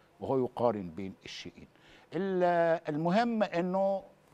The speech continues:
Speaker 2: لم يعد هناك نقاش في أنه هذه الحرب هي حرب غربية ببطاقة أوكرانية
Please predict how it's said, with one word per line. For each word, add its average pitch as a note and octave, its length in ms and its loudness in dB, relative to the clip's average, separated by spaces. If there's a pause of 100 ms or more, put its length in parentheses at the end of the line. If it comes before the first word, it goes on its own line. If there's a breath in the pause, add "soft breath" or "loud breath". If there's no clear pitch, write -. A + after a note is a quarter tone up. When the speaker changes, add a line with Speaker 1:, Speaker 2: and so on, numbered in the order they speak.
(220)
Speaker 2:
لم D#3+ 200 2
يعد E3+ 260 6
هناك D3 320 2
نقاش - 680 4
في - 260 -8
أنه A#2 280 -4
هذه C3 220 -2
الحرب C#3 380 -2 (600 soft breath)
هي C#3+ 220 6
حرب C3+ 520 6
غربية G#2+ 760 0
ببطاقة B2 680 0
أوكرانية G2+ 640 -6